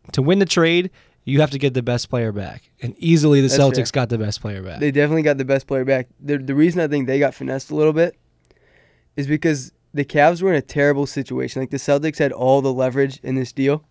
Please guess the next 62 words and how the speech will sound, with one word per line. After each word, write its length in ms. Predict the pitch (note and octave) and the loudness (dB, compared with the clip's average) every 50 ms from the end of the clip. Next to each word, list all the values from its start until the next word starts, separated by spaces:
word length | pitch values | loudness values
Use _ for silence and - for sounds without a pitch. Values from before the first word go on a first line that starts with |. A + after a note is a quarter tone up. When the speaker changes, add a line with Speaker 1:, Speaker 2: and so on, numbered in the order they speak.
| _ - | _ -6
Speaker 1:
Yeah. 360 | C#3+ C#3 C#3 C3 - B2+ - _ _ _ _ _ _ _ _ | -4 -2 -2 -4 -6 -10 -16 _ _ _ _ _ _ _ _
Speaker 2:
And 160 | - C#3+ D#3 | -4 0 2
they 100 | F#3 - | 2 2
could 160 | F#3 - F3+ E3 | 2 2 2 2
have, 100 | D3 C3 | 2 2
like, 220 | C3+ B2+ B2 - | 0 0 0 -2
milked 320 | C3 C#3 D3 D3 D3 - | 0 2 2 2 2 2
them. 140 | - D3 C3+ | 0 0 0
They 100 | C3+ D3 | 0 0
could 140 | - - E3 | 0 2 2
have 100 | C#3+ B2+ | 2 2
worked 320 | B2 B2+ C#3 C#3+ C#3+ C#3 | 2 0 0 0 0 0
them 160 | - C#3+ C3 B2 | -2 -4 -4 -2
down. 300 | B2 C3+ C#3 C#3 C#3 B2+ | 0 2 2 2 2 0
I, 160 | C3 C#3+ D3 D3+ - _ | 0 0 -2 -2 -6 _
I 80 | - C3+ | -6 -4
mean, 300 | C3+ C3+ C3+ B2 A#2 A2+ | -2 -2 -2 -4 -4 -4
I 80 | - C3+ | -2 0
don't 100 | D3 D#3+ | 2 4
know 120 | D#3+ D3+ | 4 4
if 100 | D3 - | 2 2
you 100 | D3 C#3 | 0 -2
could 140 | C3+ - D3+ | -2 0 0
have 80 | C#3+ C3+ | 2 4
gotten 200 | C3+ C3 B2+ B2+ | 4 2 2 2
down 180 | C3 C3 C3 | 0 0 0
to 80 | B2 A#2+ | -2 -4
Kyrie 420 | - - C#3 C3+ C3+ C3+ C3+ C3+ | -4 0 2 4 4 4 2 0
for 140 | C3 C3+ C#3 | -2 -2 -2
Isaiah 340 | B2+ C3 B2 B2+ C3 B2+ B2+ | -2 0 0 0 -2 -2 -2
straight 300 | - - C#3 C3 C3 B2+ | -4 -4 -2 -2 0 2
up. 180 | B2+ C#3+ C#3 - | 2 0 0 0
Probably 280 | C#3 C3 C3 B2+ B2+ | 0 -2 0 0 -2
not. 280 | B2 B2 B2+ C3+ D3 - _ _ _ _ _ _ _ _ _ _ _ _ - | -4 -4 -4 -4 -4 -6 _ _ _ _ _ _ _ _ _ _ _ _ 0
But 220 | D3+ C#3+ C3+ - _ _ | 2 2 2 0 _ _
you 140 | D#3+ D3+ D#3 | -4 -4 -2
could 160 | - A3 F#3+ | 0 0 2
have 80 | D#3+ C#3+ | 4 2
at 140 | C3+ C3+ | 2 2
least 320 | C#3 D#3+ F3 E3+ - - - | 2 0 0 -2 -2 -4 -2
either 180 | D#3 D3 C#3+ C3+ | 0 0 0 2
kept 200 | - D3 C3 B2+ | 0 0 -2 2
Jay 180 | B2+ C#3+ C#3+ C3+ | 2 2 2 4
Crowder 320 | - D3+ C#3 C3+ C3+ C3+ | 4 4 4 4 4 2
or 220 | A#2+ B2+ C3+ C#3 C3 | 0 0 0 -2 -2
the 80 | A#2+ A#2 | -2 -4
pick, 320 | - - B2+ A2 G#2+ - | -6 -6 -8 -8 -8 -12
I 100 | C3 A2+ | -16 -14
think. 320 | - A#2+ G2+ G#2+ - _ _ _ _ _ _ _ _ _ _ _ _ _ _ _ _ _ _ | -14 -14 -16 -16 -18 _ _ _ _ _ _ _ _ _ _ _ _ _ _ _ _ _ _
Speaker 1:
Well, 160 | - D#3 D#3+ | 2 2 2
see, 160 | - - F#3 F3 | 4 4 4 2
the 80 | F3 | 2
thing 240 | - F3 F#3+ G#3 G3+ | 2 0 0 0 0
is, 120 | F3 C#3 | 0 0
is 200 | C3+ C#3 A#2 A2+ - _ | 0 -2 -2 -4 -8 _
when 260 | - C#3 B2+ C#3 C3+ C3+ | -8 -4 -2 -2 0 0
they 160 | D3 E3+ F3+ | 0 0 -2
first 360 | - - - C#3 D3+ D3+ - | -2 -2 -2 0 0 0 0
started 260 | - D#3 D3+ D#3 C3+ | 0 0 0 0 0
talking 340 | - - C3+ C3+ D3 - D#3+ | -2 -2 -2 -2 -2 -4 -6
about 300 | D#3+ D#3 D#3 D#3 D#3+ E3 | -6 -4 -4 -4 -4 -4
it, 180 | F3 F#3 - | -4 -6 -8